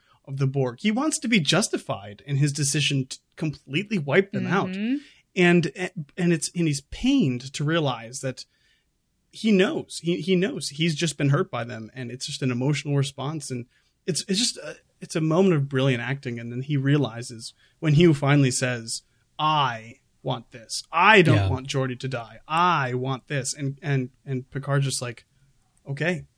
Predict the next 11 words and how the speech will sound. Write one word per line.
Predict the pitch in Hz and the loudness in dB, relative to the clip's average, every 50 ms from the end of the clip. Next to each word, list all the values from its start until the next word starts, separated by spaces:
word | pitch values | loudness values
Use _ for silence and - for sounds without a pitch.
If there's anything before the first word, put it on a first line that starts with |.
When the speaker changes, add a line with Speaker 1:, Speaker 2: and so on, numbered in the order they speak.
| _ _ | _ _
Speaker 1:
all | - 151 | -8 -6
right, | 175 185 - 135 135 | -4 -4 -4 -6 -10
well, | 131 123 127 | -12 -10 -8
that, | 131 127 127 - - | -8 -8 -8 -8 -8
that | 131 131 143 | -10 -8 -4
made | 143 143 139 143 | -2 -2 -2 -2
my | 139 131 143 | -2 -2 0
decision | 143 139 135 - 151 160 151 127 | 0 -2 -2 -4 -4 -4 -4 -4
up | 127 127 - - | -4 -6 -6 -6
right | 123 127 - | -8 -8 -6
there." | - 131 135 135 | -6 -8 -8 -8